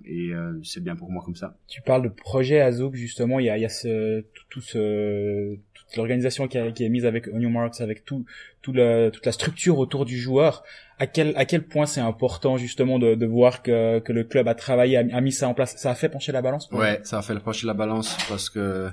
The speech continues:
Speaker 1: pour moi, c'est toujours la, la chose la plus importante, c'est toujours ma préparation pendant l'été ou comment je me prépare pour a, a, entamer la saison. C'est ça qui va me donner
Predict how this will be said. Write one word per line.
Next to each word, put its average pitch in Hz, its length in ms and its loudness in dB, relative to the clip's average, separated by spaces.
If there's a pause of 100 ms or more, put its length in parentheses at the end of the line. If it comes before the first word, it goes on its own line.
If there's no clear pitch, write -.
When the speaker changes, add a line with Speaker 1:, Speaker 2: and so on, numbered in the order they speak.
(160)
Speaker 1:
pour 101 120 -4
moi, 117 300 0
c'est 101 140 -6
toujours 117 300 -2
la, 98 300 0 (420)
la 98 100 -12
chose 104 100 -10
la 107 80 -4
plus 104 120 -10
importante, 120 200 -6
c'est 107 220 -2
toujours 110 240 -4 (160)
ma 104 120 -4
préparation 104 720 -4
pendant 87 220 -8
l'été 85 460 -4
ou 76 80 -10 (180)
comment 101 460 -2
je 101 100 -10
me 95 60 -4
prépare 104 420 -4
pour 98 220 -10
a, 98 60 2
a, 92 300 -6
entamer 98 320 -4
la 95 100 -4
saison. 101 220 -6
C'est 95 140 -10
ça 101 160 -6
qui 98 140 -8
va 92 100 -4
me 92 100 -4
donner 95 600 -2